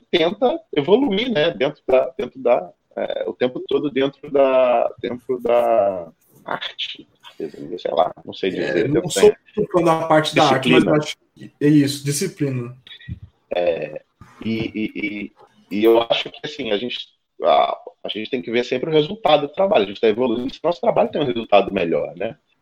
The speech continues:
Speaker 1: É, e, e, e eu acho que nesse ponto, o nosso melhor resultado é justamente entregar um software que funciona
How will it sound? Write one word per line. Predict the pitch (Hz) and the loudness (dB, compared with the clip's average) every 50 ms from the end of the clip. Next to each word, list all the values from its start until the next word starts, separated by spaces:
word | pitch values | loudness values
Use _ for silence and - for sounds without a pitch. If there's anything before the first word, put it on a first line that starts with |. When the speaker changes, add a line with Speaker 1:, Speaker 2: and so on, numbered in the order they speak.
| _ _ - | _ _ -8
Speaker 1:
É, | 80 78 78 - - - - - - _ _ _ _ _ _ _ _ | -6 -4 -2 -2 -4 -6 -8 -12 -14 _ _ _ _ _ _ _ _
e, | - 82 | -10 -10
e, | 82 - - - - 85 85 - 87 - | -10 -10 -10 -10 -10 -10 -8 -8 -4 0
e | |
eu | 95 95 95 | 2 4 6
acho | 101 98 - - - | 6 4 2 0 -4
que | - | 0
nesse | 110 113 143 147 - 117 | 4 4 6 4 4 2
ponto, | - - 120 120 143 180 190 - - | -2 0 0 2 2 2 0 -2 -2
o | 120 113 | -2 2
nosso | 113 120 151 147 - - | 4 4 4 2 0 0
melhor | 135 123 117 113 120 139 170 | 0 2 4 6 6 6 4
resultado | 151 139 123 120 107 - - 110 - - - - | 2 -2 -4 -4 -2 2 4 4 4 4 2 -2
é | 123 | -10
justamente | - - 156 135 139 - - | -8 -6 -4 -4 -4 -6 -8
entregar | - - - - 123 120 170 | -6 2 4 4 6 6 4
um | 175 | 0
software | - - - 127 113 117 117 - - 190 - - - | -2 0 4 6 6 6 4 2 -2 -6 -6 -8 -10
que | - 175 - _ - - - | -14 -14 -14 _ -20 -12 -6
funciona | 156 147 139 - - - 139 127 131 156 180 196 | -6 -4 -4 -4 -4 -4 -2 -2 -2 -2 -2 -4